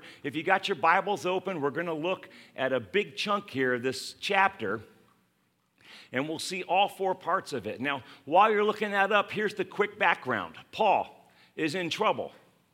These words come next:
again for sharing his faith.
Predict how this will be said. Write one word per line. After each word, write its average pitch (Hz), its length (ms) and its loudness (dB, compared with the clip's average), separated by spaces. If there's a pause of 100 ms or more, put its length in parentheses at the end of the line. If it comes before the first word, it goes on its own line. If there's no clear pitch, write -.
(640)
again 131 320 -4 (1000)
for 156 140 -2
sharing 185 400 0
his 135 120 -6
faith. - 520 -2